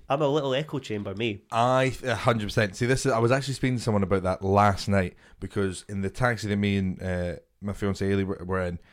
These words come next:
Speaker 2: again, the exact same thing. Two minutes in the cab.
Speaker 1: Yeah.
Speaker 2: First question, "What do you make of all these fucking masks, jab, fucking pish?" And, uh, the exact,
Speaker 1: I like,
Speaker 2: exact
Speaker 1: I
Speaker 2: same
Speaker 1: like
Speaker 2: thing.
Speaker 1: when, I like when people do that, because, first of all, he's asked you what sounds like an innocuous question, but he has let his opinion kn-, be
Speaker 2: Yeah,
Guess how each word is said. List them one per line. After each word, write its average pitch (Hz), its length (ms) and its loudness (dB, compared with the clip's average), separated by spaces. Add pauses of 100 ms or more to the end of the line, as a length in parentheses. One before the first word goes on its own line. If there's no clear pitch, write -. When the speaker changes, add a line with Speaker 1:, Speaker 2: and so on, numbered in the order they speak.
(240)
Speaker 2:
again, 107 420 0
the 101 120 -10
exact 98 680 -2
same 104 200 -2
thing. 92 260 -8
Two 175 320 6
minutes 143 300 0
in 117 80 0
the 113 80 0
cab. 87 400 -4 (100)
Speaker 1:
Yeah. 101 200 -4 (240)
Speaker 2:
First - 360 0
question, 98 480 0
"What 98 80 -4
do 101 40 -2
you 101 60 -2
make 98 140 -4
of 92 80 -4
all 92 80 -4
these 90 180 -6
fucking 85 440 -8
masks, 92 500 -6
jab, 92 380 -4 (120)
fucking - 460 -6
pish?" 92 260 0 (800)
And, 113 280 -4 (380)
uh, - 80 -10 (480)
the 113 60 -4
exact, 127 280 6
Speaker 1:
I - 20 6
like, 160 140 8
Speaker 2:
exact 165 180 8
Speaker 1:
I 151 60 6
Speaker 2:
same 147 140 6
Speaker 1:
like 127 80 2
Speaker 2:
thing. 185 180 6
Speaker 1:
when, 175 80 -2
I - 20 2
like 175 160 2
when 185 100 0
people 160 200 -2
do 113 120 -2
that, 101 260 -2
because, 117 460 -2
first - 280 -2
of 139 80 -4
all, 104 260 0
he's 120 160 -2
asked 156 260 0
you 120 100 -2
what 117 140 -4
sounds 233 440 -4
like 104 160 -4
an 107 80 -4
innocuous 107 480 -4
question, 104 500 -8
but 107 100 -2
he 107 60 -2
has 123 340 0
let 117 180 -2
his 107 200 -2
opinion 113 460 -4
kn-, 98 180 -8
be 113 120 -4
Speaker 2:
Yeah, 117 80 -4